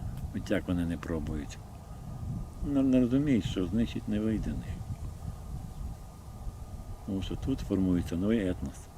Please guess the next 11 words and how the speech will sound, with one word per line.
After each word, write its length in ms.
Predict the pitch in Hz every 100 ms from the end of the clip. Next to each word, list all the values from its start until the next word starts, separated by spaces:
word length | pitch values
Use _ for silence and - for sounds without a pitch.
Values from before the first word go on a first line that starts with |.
| - - - - - - - - -
А 60 | 95
це 160 | - 120
майбутнє 640 | 113 90 82 107 - 82 - - - - - - - - - -
планета 400 | 92 92 95 90
Земля. 420 | 78 78 69 69 65 - - - - - - - - - - -
Її 200 | 95 98
еволюція. 580 | 87 85 73 73 - - - - - - - - - - - - - - -
І 80 | 95
знищить 380 | 113 104 95
білу 280 | 87 98 92
расу 360 | 101 123 -